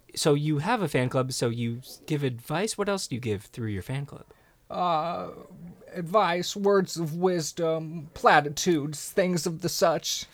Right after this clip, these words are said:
Speaker 1: That's quite a variety. <laughs>
Speaker 2: Yes.
Speaker 1: Very different.
Speaker 2: Um, sometimes, uh, depending on the nature of your sexual organs, I will send pictures of myself in the nude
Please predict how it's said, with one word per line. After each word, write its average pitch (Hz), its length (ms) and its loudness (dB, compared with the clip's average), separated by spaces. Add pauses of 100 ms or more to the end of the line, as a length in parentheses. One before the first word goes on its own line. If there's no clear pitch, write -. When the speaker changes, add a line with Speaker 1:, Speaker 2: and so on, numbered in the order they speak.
(160)
Speaker 1:
That's - 180 -8
quite 247 180 4
a 139 40 4
variety. 135 580 0 (100)
<laughs> - 100 -10
Speaker 2:
Yes. 226 300 0
Speaker 1:
Very 233 280 -4
different. - 440 -2 (1160)
Speaker 2:
Um, 151 520 -6
sometimes, 170 880 2
uh, 127 480 0 (880)
depending 170 520 4
on 151 360 4
the 151 80 -4
nature 175 640 4
of 131 240 0 (220)
your 143 140 -4
sexual 170 520 2
organs, 165 720 6
I 139 100 4
will 131 140 -2
send 160 520 6 (320)
pictures 170 540 4
of 139 100 -4
myself 170 600 4
in 151 120 -2
the 139 80 0
nude 151 600 6